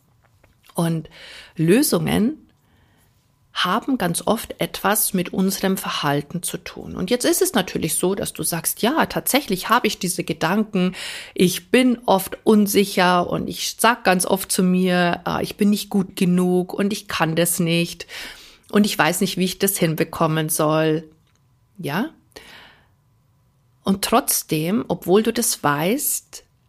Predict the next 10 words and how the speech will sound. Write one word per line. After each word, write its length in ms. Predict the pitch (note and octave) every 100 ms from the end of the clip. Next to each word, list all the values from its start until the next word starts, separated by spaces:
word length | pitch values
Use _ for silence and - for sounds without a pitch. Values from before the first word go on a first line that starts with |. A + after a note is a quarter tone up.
| _ _ _ _ _ _ _ _ _ _
weißt 500 | D#3+ E3 G#3 G#3+ -
du 80 | F3+
nicht, 680 | D#3 E3+ G#3+ A#3+ - - - - -
wie 160 | E3+
du 120 | D#3+
das 300 | D#3 E3 -
für 180 | - -
dich 280 | D#3 D#3 -
verändern 560 | - E3 F#3+ F#3 D#3 D#3+
kannst. 640 | - - F3+ - - -